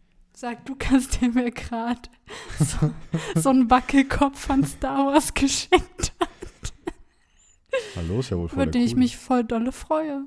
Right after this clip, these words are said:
Speaker 2: Ja.
Speaker 1: Ja, das ist bei mir die Deko einer erwachsenen Frau im Zuhause.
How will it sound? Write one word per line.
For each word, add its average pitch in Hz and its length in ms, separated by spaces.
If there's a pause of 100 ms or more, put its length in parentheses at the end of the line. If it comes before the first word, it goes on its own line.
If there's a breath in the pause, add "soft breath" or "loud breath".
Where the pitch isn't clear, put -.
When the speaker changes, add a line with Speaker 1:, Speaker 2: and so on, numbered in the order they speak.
Speaker 2:
Ja. 110 280 (160)
Speaker 1:
Ja, 240 220
das 233 240
ist 247 160
bei 247 200
mir 254 320 (400 loud breath)
die 247 240
Deko 294 480
einer 240 320
erwachsenen 220 580
Frau 190 540 (640)
im 208 220
Zuhause. 190 640